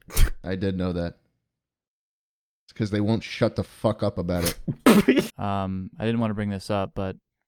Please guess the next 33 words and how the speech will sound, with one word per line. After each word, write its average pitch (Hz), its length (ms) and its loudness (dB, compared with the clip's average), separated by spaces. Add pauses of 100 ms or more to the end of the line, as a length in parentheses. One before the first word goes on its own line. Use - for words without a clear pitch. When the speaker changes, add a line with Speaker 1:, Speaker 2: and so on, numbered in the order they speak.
(180)
Speaker 2:
you 127 100 -8
know, 123 60 -4
I 120 100 -2
know 139 140 0
we've 147 160 0
been 131 180 2
doing 117 540 0 (540)
a - 40 -8
lot 104 200 0
of 95 60 -8
podcasts. 107 580 -4
We've 104 200 -6 (180)
been, 95 260 -4
what, 98 180 -6
recording 101 380 -4
one 98 120 -4
every 95 180 -6
week? 117 300 -6
Yeah. 95 300 -4 (260)
Speaker 1:
Mm-hmm. 110 220 -2 (560)
Every 110 220 -2
week. 131 280 -4 (280)
Speaker 2:
I'm 104 320 -2
s-, 104 100 -8
actually 113 320 -4
scared 104 320 -2
of 95 120 -6
heights. - 640 -8
I 95 140 -8
don't 98 160 -6
like 95 240 -8
planes. 90 380 -4
Speaker 1:
Re-, 156 320 4